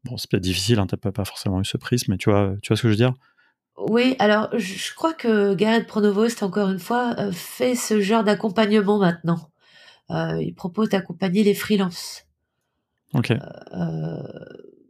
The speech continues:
Speaker 2: mais non, je, je, j'ai, j'ai pas découvert plus de contenu que ça. Je pense que la, la communauté no code, euh, sur un, un channel Slack, euh,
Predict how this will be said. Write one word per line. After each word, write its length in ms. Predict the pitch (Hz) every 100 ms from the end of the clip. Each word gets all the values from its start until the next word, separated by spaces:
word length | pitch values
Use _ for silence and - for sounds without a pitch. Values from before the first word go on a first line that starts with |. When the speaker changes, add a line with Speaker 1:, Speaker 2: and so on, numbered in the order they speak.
| _ _ _ _ _ _ _ _ _
Speaker 2:
mais 460 | 160 175 190 208 214
non, 320 | 202 208 233
je, 180 | 185 190
je, 200 | 160 - -
j'ai, 260 | 170 202 -
j'ai 200 | 170 196
pas 160 | 226
découvert 500 | 214 208 208 190 214
plus 200 | 214 202
de 100 | 190
contenu 460 | 202 190 - 190 196
que 80 | -
ça. 460 | - 208 226 262 - _ _ _ _ _ _ _ _ _
Je 140 | - -
pense 200 | 220 -
que 100 | 220
la, 260 | 208 196
la 100 | 190
communauté 640 | 190 226 226 226 226 240
no 160 | 220 208
code, 320 | 208 233 202
euh, 560 | 202 190 180 170 170 170
sur 300 | - - 170
un, 440 | 170 170 175 - -
un 120 | 180
channel 340 | - 196 190
Slack, 460 | 156 - 208 202 185
euh, 260 | 170 165